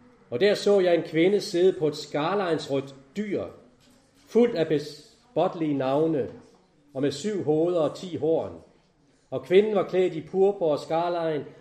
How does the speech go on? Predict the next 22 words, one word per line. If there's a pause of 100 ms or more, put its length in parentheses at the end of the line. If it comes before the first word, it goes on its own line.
(120)
og
pyntet
med
guld
og
ædelsten
og
perler. (1120)
Og
i
hånden
holdt
hun
et
guldbæger
fyldt
med
afskyeligheder (320)
og
hendes
utugts (120)
urenheder.